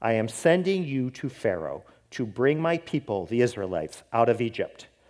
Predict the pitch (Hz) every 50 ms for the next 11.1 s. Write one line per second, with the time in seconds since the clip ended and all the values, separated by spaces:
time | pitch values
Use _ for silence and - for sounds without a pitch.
0 | _ _ _ _ _ - 143 143 143 151 156 185 233 240 - 214 190 - - -
1 | 190 165 - - 117 - 104 95 87 80 82 - - _ _ _ _ _ _ -
2 | - 302 330 370 320 170 127 123 170 240 254 165 110 87 78 73 - _ _ _
3 | - 143 147 165 175 220 214 - 165 139 131 123 117 110 123 110 - - 131 113
4 | 104 95 87 82 - - - - - 151 143 135 127 151 160 156 143 147 143 135
5 | 127 127 127 117 113 107 107 - - 127 120 110 101 98 117 110 98 101 90 -
6 | - - - - _ _ _ _ _ _ _ _ _ - 147 98 - - - -
7 | _ - - _ _ _ - - - 131 135 139 160 160 147 160 160 151 - -
8 | - - 113 110 101 107 110 104 101 98 92 - 101 90 95 104 - - - 240
9 | 247 180 - 104 - - - - - _ _ _ _ _ _ _ _ _ _ _
10 | _ _ _ - 175 180 139 - - - - 208 170 - - 285 311 240 143 123
11 | 127 131